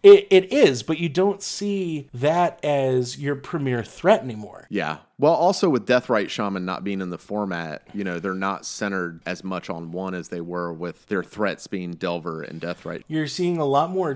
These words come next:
Speaker 1: twos and you're seeing a lot more threes
Speaker 2: Yeah.
Speaker 1: in the blue decks now. And so your Chalice on one, sure, you're stopping cantrips. And if you're playing against Delver, it's still really, really good. You're stopping Lightning Bolts. You're stopping Delver of Secrets. If you're playing against a Prowess build, you're stopping Monastery, Swift Spear,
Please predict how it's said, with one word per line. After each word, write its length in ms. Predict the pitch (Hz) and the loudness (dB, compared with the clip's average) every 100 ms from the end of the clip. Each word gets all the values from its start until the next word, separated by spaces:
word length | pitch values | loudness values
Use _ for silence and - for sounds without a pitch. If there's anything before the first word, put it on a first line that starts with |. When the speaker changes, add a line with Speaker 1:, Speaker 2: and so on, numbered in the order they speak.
| 131 | -8
Speaker 1:
twos 580 | - - 185 202 240 233 | -10 -2 0 0 -2 -6
and 160 | 190 143 | -6 -6
you're 80 | 143 | -4
seeing 200 | 165 147 | -4 -4
a 60 | |
lot 160 | 131 127 | -4 -6
more 100 | 131 | -8
threes 360 | - 214 220 117 | -8 -4 0 0
Speaker 2:
Yeah. 100 | 117 | -2
Speaker 1:
in 80 | |
the 40 | 113 | -6
blue 180 | 113 104 | -8 -10
decks 280 | 101 - | -12 -16
now. 240 | 110 - - | -18 -18 -10
And 240 | 143 135 127 | -4 -2 -2
so 100 | 143 | -2
your 160 | 131 | -2
Chalice 300 | 131 156 143 | 2 2 2
on 80 | 143 | -2
one, 480 | 139 185 156 143 135 - | 0 2 2 0 -4 0
sure, 160 | 277 | 2
you're 100 | 156 | 2
stopping 300 | 131 156 113 | 4 2 2
cantrips. 640 | 131 180 131 123 - - - | 0 0 0 -6 -6 -12 -8
And 280 | 143 131 127 | -2 0 0
if 80 | 127 | -4
you're 100 | 131 | -2
playing 260 | 170 190 | 2 4
against 300 | 151 123 113 | 2 -2 -2
Delver, 300 | 123 107 107 107 | -4 -6 -8 -14
it's 260 | - - _ | -16 -20 _
still 420 | - 165 151 110 120 | -4 0 0 -2 -12
really, 480 | 117 165 143 110 - | -6 -2 -2 -2 -10
really 360 | 120 170 120 107 | 0 2 2 0
good. 340 | 143 110 127 - | -4 -4 -10 -8
You're 100 | 151 | -2
stopping 340 | 135 160 160 | 4 4 6
Lightning 380 | 131 131 123 127 | 4 4 2 -4
Bolts. 440 | 113 113 - - 151 | -4 -6 -8 -12 -6
You're 100 | 127 | -6
stopping 680 | - 139 127 127 120 113 110 - | -2 0 2 0 -4 -6 -8 0
Delver 260 | 143 127 | 0 2
of 100 | 123 | -2
Secrets. 680 | - 123 110 110 107 - - | -2 -6 -6 -14 -14 -16 -10
If 200 | 131 123 | -4 -4
you're 100 | 127 | -2
playing 260 | 127 156 143 | -4 -2 -2
against 180 | 131 127 | -4 -6
a 40 | |
Prowess 360 | 113 131 120 110 | -6 -2 -2 -4
build, 240 | - 110 | -8 -10
you're 80 | 110 | -10
stopping 340 | - 120 113 110 | -10 -10 -10 -14
Monastery, 480 | 113 110 - 107 | -14 -16 -20 -20
Swift 360 | 107 - 131 123 | -18 -10 -8 -8
Spear, 340 | - 117 104 | -10 -14 -16